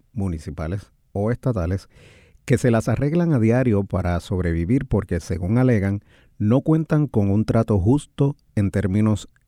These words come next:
económicos. A eso se suma el detonante de una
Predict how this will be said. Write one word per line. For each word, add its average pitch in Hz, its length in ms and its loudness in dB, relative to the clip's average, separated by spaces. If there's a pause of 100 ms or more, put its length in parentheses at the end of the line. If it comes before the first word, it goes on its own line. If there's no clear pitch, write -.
económicos. - 760 -6 (400)
A 120 160 2
eso 147 180 0
se 160 140 -2
suma 135 420 2
el 101 180 0
detonante 98 540 -2
de 92 200 -2
una 98 280 -2